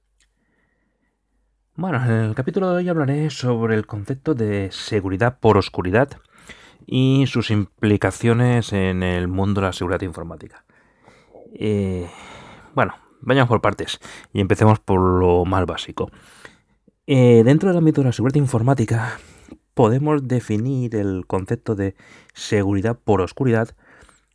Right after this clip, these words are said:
como aquel principio que basa la seguridad del sistema en el secreto del mismo. Como nadie sabe cómo funciona la protección, entonces es seguro.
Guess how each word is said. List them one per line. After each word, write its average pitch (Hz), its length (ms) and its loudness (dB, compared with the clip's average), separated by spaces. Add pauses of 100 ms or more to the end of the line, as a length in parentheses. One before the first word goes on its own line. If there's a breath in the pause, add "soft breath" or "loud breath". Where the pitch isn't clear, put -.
(340)
como 104 340 -2
aquel 135 440 -2 (520 loud breath)
principio 127 640 -2 (760 soft breath)
que 104 180 -2
basa 117 320 -2
la 98 140 -2
seguridad 104 420 -2
del 139 380 -2
sistema 123 800 -6
en 107 220 -4
el 98 120 -6
secreto 113 460 -2
del 98 140 -2
mismo. 85 380 -8 (1500 soft breath)
Como 107 240 4
nadie 110 240 4
sabe 120 240 0
cómo 101 200 -2
funciona 107 380 -4
la 107 120 -2
protección, 151 540 -2 (500)
entonces 113 640 0 (100)
es - 320 -4
seguro. 82 500 -10